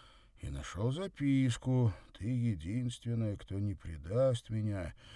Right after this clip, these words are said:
и я верю тебе больше, чем кому бы то ни было на земле и на небе. Отдаю тебе себя. Владей, люби, убивай своей любовью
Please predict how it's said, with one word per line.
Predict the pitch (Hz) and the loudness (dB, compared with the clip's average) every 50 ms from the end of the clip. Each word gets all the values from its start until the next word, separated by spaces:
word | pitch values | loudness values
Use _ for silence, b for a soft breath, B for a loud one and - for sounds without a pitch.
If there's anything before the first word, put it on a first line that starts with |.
| B B B B B - | B B B B B -8
и | 80 85 | -6 -4
я | 87 92 90 | -4 -4 -4
верю | 85 78 87 104 117 113 110 104 | -4 -4 -2 0 0 0 0 -2
тебе | - - 92 82 82 90 80 | -6 -8 -8 -6 -6 -6 -6
больше, | 71 - - 82 110 127 131 123 110 - 117 113 | -6 -8 -6 -2 0 0 0 0 -2 -2 -4 -6
чем | - - 104 104 95 | -4 -4 -4 -4 -4
кому | - - 90 82 80 92 107 | -4 -6 -6 -4 -4 -4 -4
бы | 110 107 | -4 -4
то | 92 - - 82 | -6 -6 -8 -8
ни | 78 73 76 92 | -6 -6 -4 -4
было | 104 110 110 107 107 | -2 -2 0 0 0
на | 98 95 87 | -2 -2 -4
земле | 80 80 82 78 76 73 69 69 87 104 107 | -6 -6 -8 -8 -8 -8 -8 -6 -4 -2 -2
и | 104 | -2
на | 104 104 104 | -2 -2 -2
небе. | 98 80 76 80 85 90 90 87 85 90 82 80 78 B B B B B B B B | -4 -4 -6 -6 -6 -6 -6 -6 -6 -6 -6 -8 -10 B B B B B B B B
Отдаю | - 80 85 82 76 71 87 87 90 92 98 107 107 | -8 -8 -8 -8 -8 -8 -6 -6 -4 -2 -2 -2 -2
тебе | - - 92 85 73 80 90 95 92 | -2 -4 -8 -6 -4 -4 -2 -2 -4
себя. | 87 - - 82 78 78 85 87 90 87 87 85 - - b b b b b | -4 -6 -8 -8 -6 -4 -2 0 0 0 0 -2 -4 -8 b b b b b
Владей, | - 76 73 69 69 - - - 90 113 123 127 127 127 123 110 - - 73 | -12 -8 -8 -8 -8 -8 -6 -2 0 2 2 4 4 4 2 2 0 -4 -12
люби, | 71 69 69 67 60 - 73 87 107 113 113 113 98 - b b b b b b b - | -10 -10 -10 -10 -8 -8 -4 -2 2 2 2 2 0 -2 b b b b b b b -6
убивай | - 95 95 85 92 90 80 71 67 67 71 82 90 98 107 107 | -4 -4 -2 -2 -2 -2 -2 -4 -4 -4 -4 -2 0 0 0 0
своей | 104 - - 113 113 113 113 113 113 113 | 0 -2 -2 0 2 2 4 4 4 4
любовью | 113 113 113 107 110 113 117 117 117 113 113 113 117 113 110 95 | 4 2 2 2 2 2 4 4 4 4 4 6 4 4 2 0